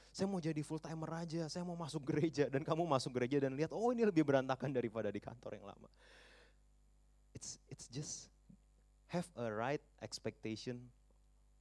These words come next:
of this earthly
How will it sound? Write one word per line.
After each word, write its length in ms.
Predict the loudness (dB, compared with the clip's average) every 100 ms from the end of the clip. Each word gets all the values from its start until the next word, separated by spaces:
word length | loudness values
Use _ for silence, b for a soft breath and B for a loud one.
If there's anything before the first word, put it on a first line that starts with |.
| _ _ _
of 260 | -12 -10 -12 -16 -20 -20 _ _ _ _ _ _ _ _ _ -14
this 160 | -12 -10
earthly 400 | -14 -12 -14 -14